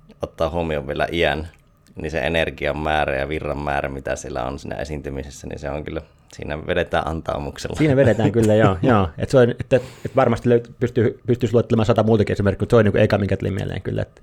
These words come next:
Speaker 1: No,
Speaker 2: sen,
Speaker 1: se
Speaker 2: sen lavatyöskentely on kyllä jäänyt mieleen tässä mielessä.
Speaker 1: Joo, erittäin hyvä nosto. No mites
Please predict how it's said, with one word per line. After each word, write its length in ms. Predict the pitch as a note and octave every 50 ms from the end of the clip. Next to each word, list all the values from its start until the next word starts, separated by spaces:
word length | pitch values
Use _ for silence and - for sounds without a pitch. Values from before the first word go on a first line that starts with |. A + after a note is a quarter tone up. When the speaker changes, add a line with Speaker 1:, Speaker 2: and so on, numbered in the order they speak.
| -
Speaker 1:
No, 120 | E2+ E2+ D#2 D2+ D#2+ F#2+ G#2
Speaker 2:
sen, 200 | - - B2 A2 G#2+
Speaker 1:
se 60 | -
Speaker 2:
sen 140 | - B2 A2 A2
lavatyöskentely 580 | G#2+ G#2 G2+ - G2+ G2 - A2+ G#2 - G2
on 60 | F#2+
kyllä 120 | F#2 G2+ G#2
jäänyt 180 | G#2 G2+ G2
mieleen 280 | G2+ G#2 G2+ G2 F#2 F#2
tässä 240 | - G2 - - G#2
mielessä. 340 | G2 G2+ A2 - - - F#2+ - - _ _ _ _ _ _ _ _ _ _ -
Speaker 1:
Joo, 180 | - F#2 F2+ F#2 E2+
erittäin 360 | F2+ F#2+ F2+ - - G#2 G#2+
hyvä 160 | G#2+ A2 A2
nosto. 340 | A#2+ B2 A#2 - - - F2+ - _ _ _ _ _ _ _ _ _ _ _ _ _ _ _ _ _ _ _ _ - _ _ _ _
No 60 | G2
mites 340 | G#2 A#2 C#3 - F3 - -